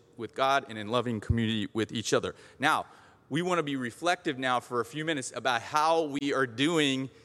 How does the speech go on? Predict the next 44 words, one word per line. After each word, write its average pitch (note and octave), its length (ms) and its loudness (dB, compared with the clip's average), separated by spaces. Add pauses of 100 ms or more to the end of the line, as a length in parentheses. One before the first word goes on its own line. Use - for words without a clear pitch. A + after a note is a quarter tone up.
(140)
in A#2 160 -6
the A2+ 100 -4
context D#3+ 800 -2 (320)
of C3 340 2 (300)
this B2 260 0
purpose. B2+ 480 -2
Are C#3 220 2
we C#3+ 220 0
achieving C#3 560 -2
our A2+ 140 -2
purpose? G#2+ 360 -4
And G#2+ 100 -10
so - 140 -2 (340)
I'm D#3 140 2
gonna E3+ 220 -2
ask D#3+ 320 -2
you, A#2+ 260 -8 (240)
we've G#2+ 140 -20
got A#2+ 160 -4
about A2 240 -6
five C#3+ 340 0
minutes C#3+ 320 -4
here, D#3 340 -4
that A#2 160 -6
you C3 140 -10
can B2 160 -12
turn D#3+ 500 -2 (440)
to C3 400 -2
your B2 180 -6
neighbor, C#3+ 460 0
your B2 120 -2
group C3+ 300 -8
of C3 220 -6
neighbors, C3+ 400 -4
maybe B2+ 240 -4
three D3 280 -2
of B2+ 140 2
your, C3+ 300 4
of, B2+ 280 -2
or B2 140 0
four D#3 300 4
of C3 80 0
you, B2 160 0 (280)
and B2 200 -2